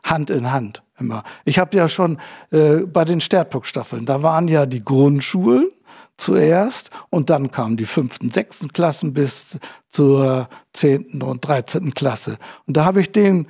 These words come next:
Läuferinnen, die ich ja da gesehen hab, hab ich gesagt, „So, und im nächsten Jahr kommt ihr an meine Schule und da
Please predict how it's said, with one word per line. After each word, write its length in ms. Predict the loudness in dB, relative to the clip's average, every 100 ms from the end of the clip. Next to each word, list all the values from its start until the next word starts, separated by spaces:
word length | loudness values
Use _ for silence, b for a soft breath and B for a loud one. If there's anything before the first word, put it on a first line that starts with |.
| B B B
Läuferinnen, 580 | 0 4 4 2 0 2
die 120 | 2
ich 100 | 2
ja 120 | 2 4
da 180 | 2
gesehen 480 | 4 2 4 2 2
hab, 200 | 0 0
hab 120 | -4
ich 80 | -2
gesagt, 280 | 0 -2 -2 B 0
„So, 220 | 2 2
und 220 | 0 0
im 140 | 2 4
nächsten 360 | 2 0 0
Jahr 160 | 2 2
kommt 320 | 0 0 0
ihr 80 | 0
an 100 | 2
meine 320 | 2 2 2
Schule 460 | 0 0 2 2 -2 B B
und 220 | 0 4
da 240 | 4 2